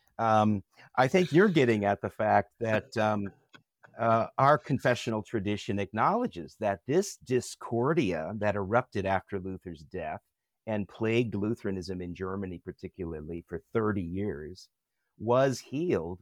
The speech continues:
by Martin Chemnitz, um, lar-, largely. I mean, there was others involved, but he was mo-, one of, certainly one of the most important figures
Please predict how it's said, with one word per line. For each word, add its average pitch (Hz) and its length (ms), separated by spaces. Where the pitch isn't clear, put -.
by 101 300
Martin 95 520
Chemnitz, 120 680
um, 95 400
lar-, 104 360
largely. 104 560
I 107 40
mean, 95 160
there 104 100
was 101 160
others 90 320
involved, 78 460
but - 120
he 139 120
was 101 300
mo-, 123 260
one 123 280
of, 101 140
certainly 127 380
one 98 180
of 90 100
the 95 100
most 95 480
important 90 580
figures 87 600